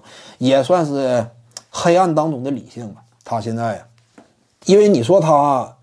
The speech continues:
继续保持什么样理性呢？啊，我这个保持绅士风度，我不把锅甩给纳什，不甩纳什，这锅就是自己背，那自己风评也不会好到哪儿去。那与其说我再怎么努力，风评也无法彻底扭转，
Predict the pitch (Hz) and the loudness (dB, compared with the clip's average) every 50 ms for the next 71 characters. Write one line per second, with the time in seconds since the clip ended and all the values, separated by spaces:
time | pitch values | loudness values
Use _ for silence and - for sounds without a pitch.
0 | - - - 202 185 160 190 180 135 107 107 - 170 - - 123 147 156 139 110 | -16 -8 -4 -2 0 0 0 0 0 -2 -2 -4 -6 -4 -4 -4 -4 -4 -4 -6
1 | 90 90 - 107 95 85 76 - - _ _ _ _ _ _ _ _ _ _ - | -8 -10 -12 -14 -14 -14 -16 -20 -20 _ _ _ _ _ _ _ _ _ _ -2
2 | 151 156 139 117 - - - - _ _ _ _ - 131 131 131 135 151 196 196 | 0 0 0 -2 -6 -14 -20 -20 _ _ _ _ -12 -4 -2 0 0 2 2 2
3 | 185 180 165 160 135 120 117 117 175 175 - 156 139 156 170 160 147 117 131 156 | 2 0 0 0 0 -2 -2 -2 -6 -6 -6 -6 -6 -6 -6 -6 -6 -4 -4 -4
4 | 156 117 - - _ _ - 131 156 226 262 214 147 123 123 123 151 156 - 135 | -4 -4 -6 -10 _ _ -8 -6 -4 -2 -2 0 0 -2 -2 -2 -4 -4 -2 -4
5 | 143 147 110 113 120 117 113 80 82 - _ _ _ _ 277 285 277 233 - - | -4 -4 -6 -8 -10 -12 -12 -16 -20 -20 _ _ _ _ 0 2 2 2 0 -2
6 | - - 117 139 175 190 151 - 110 104 135 143 185 190 175 156 135 135 156 165 | -6 -8 -6 -4 -4 -4 -6 -6 -10 -12 -10 -6 -4 -4 -2 0 -2 -2 -2 -4
7 | 151 - 160 156 196 180 117 - - - - - - - - _ _ _ _ _ | -4 -6 -6 -6 -6 -6 -8 -10 -14 -20 -20 -20 -20 -20 -20 _ _ _ _ _
8 | _ _ - 139 - - - 254 190 139 113 107 - 202 208 185 147 170 190 131 | _ _ -12 -10 -6 -2 0 0 0 0 -2 -4 -2 -2 -2 0 -2 -2 -4 -4
9 | 104 104 135 170 143 - 104 107 139 151 113 73 - - - 143 131 110 - _ | -4 -4 -4 -4 -4 -6 -6 -6 -6 -6 -6 -10 -10 -6 -6 -4 -4 -6 -8 _
10 | _ _ _ _ _ _ _ - 208 226 196 156 147 151 127 165 262 277 240 208 | _ _ _ _ _ _ _ -2 0 2 2 2 2 0 2 2 2 2 2 2
11 | 214 214 190 131 - - - 262 262 202 151 117 143 170 160 110 95 117 147 143 | 2 2 2 0 0 0 2 2 0 0 -2 -6 -8 -8 -8 -8 -6 -6 -6 -6
12 | - - - 208 170 156 180 190 143 107 104 101 120 190 240 170 - - - 180 | -4 -4 -6 -6 -4 -6 -6 -6 -6 -6 -8 -6 -4 -4 -2 -2 -4 -6 -6 -8
13 | 151 107 95 107 120 110 - | -8 -8 -10 -12 -14 -16 -16